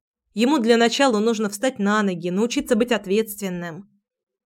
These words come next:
А женившись, он не успеет оглянуться, как у него появятся свои дети». Ленар улыбнулся без тени сарказма и нежно провёл тыльной стороной ладони по моей щеке.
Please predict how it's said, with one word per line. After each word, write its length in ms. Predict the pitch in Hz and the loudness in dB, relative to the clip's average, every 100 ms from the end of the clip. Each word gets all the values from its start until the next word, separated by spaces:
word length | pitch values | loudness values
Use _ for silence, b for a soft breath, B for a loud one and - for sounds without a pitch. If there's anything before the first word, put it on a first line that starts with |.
| _ | _
А 120 | - 202 | -2 2
женившись, 640 | 220 240 294 - 196 - | 4 4 2 -2 -6 -4
он 180 | 202 208 | 0 2
не 100 | 226 | 4
успеет 360 | 233 262 254 | 2 2 2
оглянуться, 680 | 226 196 196 185 240 - 180 | 2 2 2 2 -2 -4 -8
как 200 | 175 196 | -6 -2
у 40 | 220 | 2
него 200 | 220 254 | 4 2
появятся 520 | 220 220 220 214 202 | 2 2 2 0 -8
свои 360 | - 202 262 | -4 0 0
дети». 380 | 196 165 180 - 151 - _ _ _ _ _ _ _ _ _ _ _ _ _ _ | 0 -6 -8 -14 -20 -20 _ _ _ _ _ _ _ _ _ _ _ _ _ _
Ленар 380 | 185 190 233 349 | -2 0 2 4
улыбнулся 640 | 320 269 214 247 311 311 247 | 4 4 2 0 -2 0 0
без 240 | 202 202 | 0 0
тени 240 | 208 202 202 | 0 0 0
сарказма 880 | 202 190 196 185 175 185 190 208 - _ _ _ _ _ | 0 -4 -4 -6 -6 -8 -10 -12 -20 _ _ _ _ _
и 100 | 214 | 2
нежно 380 | 226 254 240 208 | 6 6 6 2
провёл 380 | 208 214 220 220 | 4 6 6 4
тыльной 480 | - 220 220 202 | 2 2 4 2
стороной 440 | 202 202 202 202 202 | 0 0 2 4 4
ладони 380 | 190 185 214 208 | 2 2 0 -2
по 120 | 202 | -2
моей 260 | 185 175 | -2 -2
щеке. 580 | 175 - 208 196 170 170 | -2 -6 -8 -8 -8 -10